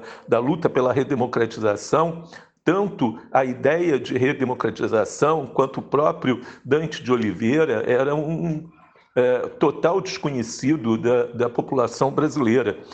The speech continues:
Se iniciou a luta em torno da ideia, é, de redemocratização com muito pouca gente, com muito pouca,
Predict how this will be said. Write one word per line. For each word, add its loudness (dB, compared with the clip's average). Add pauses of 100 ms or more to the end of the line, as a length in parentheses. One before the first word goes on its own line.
(140)
Se -2
iniciou 2
a 4
luta 0
em -4
torno 0
da 0
ideia, 0 (320)
é, 2
de -2
redemocratização 0
com -6
muito 0
pouca 2
gente, -4
com -4
muito -2
pouca, 0